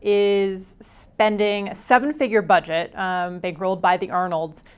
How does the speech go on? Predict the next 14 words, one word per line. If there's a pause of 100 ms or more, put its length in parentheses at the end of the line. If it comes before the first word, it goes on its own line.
to
try
to
sway
the
midterms
on
the
issue
of
drug
pricing.
That
means